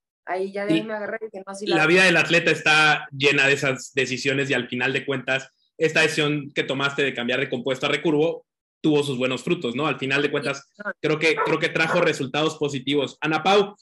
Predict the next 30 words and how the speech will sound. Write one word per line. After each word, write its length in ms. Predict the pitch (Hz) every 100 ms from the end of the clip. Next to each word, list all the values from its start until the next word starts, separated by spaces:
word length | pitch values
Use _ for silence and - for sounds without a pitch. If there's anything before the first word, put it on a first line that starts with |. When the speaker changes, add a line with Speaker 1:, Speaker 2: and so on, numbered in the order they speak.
| - -
Speaker 2:
hablando 460 | 185 185 196 226 220
con 260 | 226 214
el 120 | 202 175
abuelo 300 | 160 180 175
Álvarez, 260 | 185 175
una 120 | 170
persona 240 | 151 147 143
que 120 | -
tú 120 | 143
conoces 480 | 143 139 135 135 139 139
muy 180 | 139
bien, 220 | 127 127 143
evidentemente, 840 | 139 127 135 139 151 135 165 175 _ _ _ -
me 180 | 185 185
contaba 420 | 190 190 202 220
que 60 |
a 80 | 220
través 240 | 208 180 180
de 80 |
la 60 | 196
ingeniería 720 | 196 185 170 151 175 185 185 - -
él, 420 | 180 175 180 180 _ -
eh, 540 | 185 175 165 151 - _ _ -
encuentra 460 | 175 185 196 226
herramientas 480 | 214 185 185 202 220
para 160 | 165 170
ir 80 |
mejorando 500 | 196 196 156 151 175
y 60 | 185
perfeccionando, 920 | 180 165 151 - 135 151 175 185 185